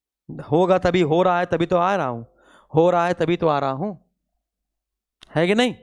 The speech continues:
व्यूज पाने तो बहुत सारे तरीके हैं, कच्चा बादाम, है कि नहीं? <laughs> चलिए, बाकी सारे भविष्य बेटा आपके ही हाथ में है। इनिशिएट मैं कर रहा हूँ बार बार, उस दिन भी किया था, फिर दस दिन बाद किया, फिर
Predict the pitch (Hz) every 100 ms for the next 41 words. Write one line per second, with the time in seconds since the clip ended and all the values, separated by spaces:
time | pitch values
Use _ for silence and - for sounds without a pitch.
0 | _ _ _ _ _ _ _ _ _ _
1 | _ _ _ _ _ _ - 147 170 180
2 | 165 165 160 151 170 180 175 156 143 123
3 | 107 - - 165 160 165 180 185 _ _
4 | _ _ - 156 190 233 226 - _ _
5 | _ _ - 147 - _ _ _ _ _
6 | _ _ _ _ _ _ - 190 233 233
7 | _ _ _ _ 147 160 - 180 180 180
8 | 185 - 131 170 185 180 185 170 170 -
9 | 175 165 175 185 175 208 - _ _ _
10 | - 165 151 170 170 170 170 165 170 170
11 | 170 165 160 185 - 151 131 165 170 160
12 | 170 165 185 185 - _ _ _ - 165
13 | 143 160 139 170 165 170 170 175 180 180
14 | 156